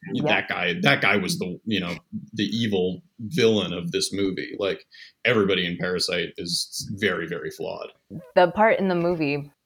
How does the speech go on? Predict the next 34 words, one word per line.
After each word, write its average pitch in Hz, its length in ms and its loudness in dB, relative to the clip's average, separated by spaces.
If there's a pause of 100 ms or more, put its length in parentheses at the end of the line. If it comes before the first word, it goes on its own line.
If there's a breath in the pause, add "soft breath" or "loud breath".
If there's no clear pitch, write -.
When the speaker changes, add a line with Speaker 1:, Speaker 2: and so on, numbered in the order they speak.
(120)
Speaker 1:
that 156 140 6
really 180 180 8
sums 175 280 2
up 143 100 4
Mister 160 240 0
Park's 156 240 0
character 151 320 -4
and 135 80 -4
also, 151 220 -2
like, 147 160 0
the - 40 -6
Park - 300 -2
family 143 540 -6
is 151 180 2
that 165 260 4
scene 185 320 0
where 147 180 4
he's 160 220 0
like, 147 220 2 (320)
or 196 100 8
it's 190 120 6
not 190 120 6
a 147 40 4
scene, 147 260 0
but 143 80 4
it's, 147 160 0
like, 156 160 4
the 151 80 -4
motif 151 400 0
of - 140 -2
the 160 80 -4
lights 151 300 2
turning 262 260 -4
on. 269 340 -4